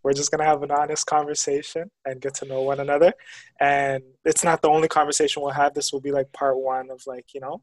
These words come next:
the conversation continues. That's the goal with the Who and How Club. We always check in on our people and people that we have on the show. And we just wanna follow up and s-, pick people's brains on how they think, what their lives have been like,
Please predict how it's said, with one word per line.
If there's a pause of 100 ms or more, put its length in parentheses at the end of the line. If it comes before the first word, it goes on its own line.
the
conversation
continues.
That's
the
goal
with
the
Who
and
How
Club. (340)
We
always
check
in
on
our
people
and
people
that
we
have
on
the
show. (500)
And
we
just
wanna
follow
up
and
s-,
pick
people's
brains
on
how
they
think, (340)
what
their
lives
have
been
like,